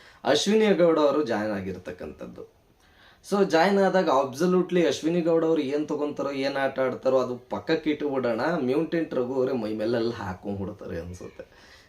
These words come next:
ಓಕೆನಾ? ರಿಂಗ್ಸ್ನ, ಹ್ಮ್, ಅದೇನ್ ಫೈಬರ್ ರಿಂಗ್ಸ್ ಅನ್ಸುತ್ತೆ, I hope. ಆ ರಿಂಗ್ಸನ್ನ, ಆ, ರಘು ಅವರೇನೆ ಮೈ ಮೇಲೆ ಹಾಕೊಂಡ್ರು ಹಾಕ್ಬೋದು, ಅಥವಾ ರಘು ಅವ್ರು ಹಿಡ್ಕೊಂಡು ಅಶ್ವಿನಿ ಗೌಡ ಅವ್ರಿಗಾದ್ರೂ ಕೊಟ್ರು ಕೊಟ್ಬೋದು. So end of moment ಪಕ್ಕ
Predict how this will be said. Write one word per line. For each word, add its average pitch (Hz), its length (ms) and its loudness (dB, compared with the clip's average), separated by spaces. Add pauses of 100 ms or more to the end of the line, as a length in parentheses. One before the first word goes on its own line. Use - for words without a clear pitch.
(160)
ಓಕೆನಾ? 107 320 -6 (100)
ರಿಂಗ್ಸ್ನ, 107 480 -6
ಹ್ಮ್, 110 1200 -10
ಅದೇನ್ 120 360 -4
ಫೈಬರ್ 117 400 0
ರಿಂಗ್ಸ್ 113 280 -8
ಅನ್ಸುತ್ತೆ, 98 440 -6
I 92 40 -8
hope. 101 460 -4
ಆ 143 200 -2
ರಿಂಗ್ಸನ್ನ, 156 540 -2 (400)
ಆ, 117 120 -6 (380)
ರಘು 127 260 0
ಅವರೇನೆ 135 340 -2
ಮೈ 113 180 -4
ಮೇಲೆ 110 240 -4
ಹಾಕೊಂಡ್ರು 107 400 -6
ಹಾಕ್ಬೋದು, 110 440 -2
ಅಥವಾ - 340 -2 (320)
ರಘು 160 320 6
ಅವ್ರು 196 180 8
ಹಿಡ್ಕೊಂಡು 175 420 2
ಅಶ್ವಿನಿ 135 340 -2
ಗೌಡ 120 200 2
ಅವ್ರಿಗಾದ್ರೂ 101 440 -2
ಕೊಟ್ರು - 520 -8
ಕೊಟ್ಬೋದು. 90 680 -6 (580)
So 175 100 4
end 151 220 2
of 185 260 4
moment 180 480 2
ಪಕ್ಕ - 360 -2